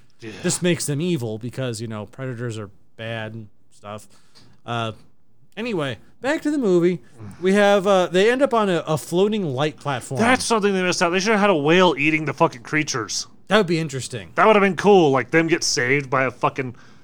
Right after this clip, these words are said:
Speaker 1: sperm whale comes by
Speaker 2: Ah!
Speaker 1: and eats a couple of them. How awesome would that have been?
Speaker 2: Even if it just, even if, like, yeah, uh, like, an orca comes by and, like, grabs a couple. Oh,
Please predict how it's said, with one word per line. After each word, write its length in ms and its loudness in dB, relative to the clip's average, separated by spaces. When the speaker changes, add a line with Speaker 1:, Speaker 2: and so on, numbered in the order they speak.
Speaker 1:
sperm 420 0
whale 180 6
comes 280 -4
by 320 6
Speaker 2:
Ah! 240 6
Speaker 1:
and 80 2
eats 80 -6
a 180 -2
couple 300 0
of 60 -4
them. 220 -2
How 180 4
awesome 400 2
would 140 -4
that 180 4
have 120 -4
been? 240 -8
Speaker 2:
Even 300 -2
if 120 -2
it 80 0
just, 280 -4
even 300 0
if, 160 -4
like, 260 2
yeah, 300 -2
uh, 280 -4
like, 220 -4
an 60 -4
orca 340 -2
comes 240 -2
by 280 -2
and, 100 -4
like, 120 -12
grabs 360 -6
a 20 -14
couple. 280 -4
Oh, 260 -4